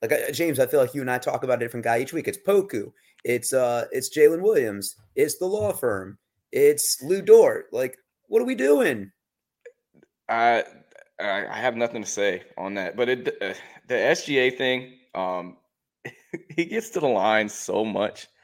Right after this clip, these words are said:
Speaker 1: He does.
Speaker 2: I, he had a game that, like, last week where he scored basically thirty. He made four shots and he made, like, n-, nineteen free throws. Like,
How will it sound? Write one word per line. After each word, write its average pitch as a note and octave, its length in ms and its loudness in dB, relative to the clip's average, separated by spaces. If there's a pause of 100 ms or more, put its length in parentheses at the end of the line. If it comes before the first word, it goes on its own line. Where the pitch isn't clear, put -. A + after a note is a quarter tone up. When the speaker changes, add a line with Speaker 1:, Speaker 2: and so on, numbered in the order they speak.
(260)
Speaker 1:
He A2 100 -8
does. F#2 500 -4
Speaker 2:
I, - 20 -14
he D3 160 -4
had G3+ 220 2
a F3+ 80 2
game G#2+ 400 -4
that, A#2 160 -6
like, F#2+ 320 -2
last G#2 340 0
week A#2+ 240 -4
where G2 160 -2
he A2+ 140 -8
scored G#2+ 500 -2
basically G#2+ 400 -2
thirty. G2 420 0
He G#2 120 -6
made A2+ 200 -2
four G#2+ 320 -4
shots - 460 0
and F2+ 300 -10
he G#2+ 100 -10
made, G2+ 180 -4
like, G2+ 200 -2 (420)
n-, G2 160 -8 (100)
nineteen G#2 560 -8
free - 240 -12
throws. - 300 -6 (720)
Like, E2 200 -2